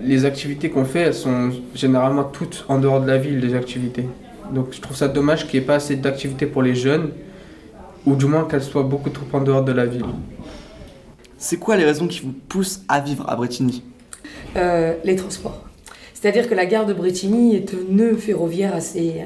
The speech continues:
Speaker 3: intéressant. Et, euh, travailler à Bretigny est intéressant parce que, euh, la gare est, est très bien desservie.
Speaker 2: Mm.
Speaker 3: Et donc, euh, moi, l'avantage pour moi, euh, c'est celui-là.
Speaker 2: Mm. Sûr.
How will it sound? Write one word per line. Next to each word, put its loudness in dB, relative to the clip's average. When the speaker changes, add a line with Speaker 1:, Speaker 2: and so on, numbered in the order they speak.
Speaker 3:
intéressant. -6
Et, 6
euh, 2
travailler 2
à -2
Bretigny -4
est -2
intéressant -4
parce 0
que, -10
euh, 0
la 0
gare 2
est, -2
est -12
très 0
bien 0
desservie. -8
Speaker 2:
Mm. -8
Speaker 3:
Et -4
donc, -2
euh, 2
moi, 6
l'avantage 2
pour -2
moi, -4
euh, -6
c'est -10
celui-là. -6
Speaker 2:
Mm. -6
Sûr. -6